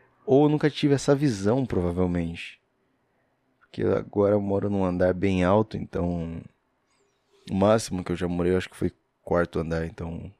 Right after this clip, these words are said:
talvez eu também nunca tinha visto nada por esse ângulo. Tipo o, o prédio da frente ali, vamos ver. Aqui.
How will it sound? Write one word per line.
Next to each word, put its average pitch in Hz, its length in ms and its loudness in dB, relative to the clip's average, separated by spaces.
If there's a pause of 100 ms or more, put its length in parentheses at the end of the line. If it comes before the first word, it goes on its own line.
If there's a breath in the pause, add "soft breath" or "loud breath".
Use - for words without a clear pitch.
(300)
talvez 85 340 -2
eu - 40 -20
também 92 320 0
nunca 92 220 -6
tinha - 420 -6
visto - 560 -10
nada 87 320 0
por 87 160 -4
esse - 300 -4
ângulo. 92 280 -4 (2250)
Tipo 127 260 -4 (500)
o, - 80 -8
o 107 40 -8
prédio 104 400 2
da 92 100 -2
frente 82 400 -8
ali, 78 80 -10
vamos 78 240 -10
ver. - 220 -18 (380)
Aqui. - 260 -20